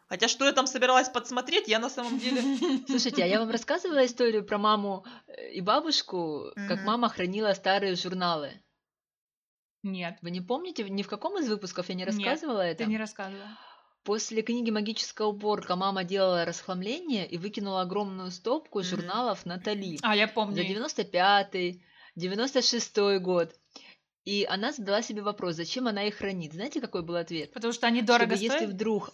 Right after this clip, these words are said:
Speaker 3: она, нет, или бабушка лягут в больницу лечиться, чтобы взять их с собой и читать там.
Speaker 2: Жесть.
Speaker 3: Ну, как бы такое легкое чтиво.
Speaker 2: <laughs> Жесть.
Speaker 3: То есть, <laughs> вдуматься, да?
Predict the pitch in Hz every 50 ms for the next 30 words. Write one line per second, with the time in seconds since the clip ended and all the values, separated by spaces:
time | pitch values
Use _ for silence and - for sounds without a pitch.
0 | - - 185 190 196 202 208 220 220 208 202 175 156 151 - 165 180 190 190 170
1 | 151 156 - - 185 190 190 185 180 180 - 165 190 185 175 151 151 156 - -
2 | - 160 170 180 185 175 170 165 151 147 151 165 165 165 175 185 214 320 - -
3 | - - 170 151 139 _ _ - - 180 185 180 - - 180 156 - - - -
4 | 117 117 - _ - - - - - - - - - - 180 180 190 180 214 214
5 | 208 202 190 185 - 208 196 185 226 330 415 - - 247 277 - 269 - 196 190
6 | 160 151 170 180 214 214 208 208 214 208 208 196 196 185 - - - - 294 -
7 | 294 254 226 247 240 247 240 - 240 226 226 220 220 226 - - - - - -
8 | - - - - - - - 202 220 247 285 277 - - 247 233 226 220 - -
9 | - 196 196 214 226 - - - 226 233 240 233 240 262 240 202 226 214 - _
10 | _ _ _ _ _ - 214 _ _ - 240 240 - - - - - 202 - -
11 | - 202 202 214 208 - _ - 247 - - - - 240 202 202 - - - 208
12 | 208 202 233 220 185 175 175 180 - 196 180 208 226 320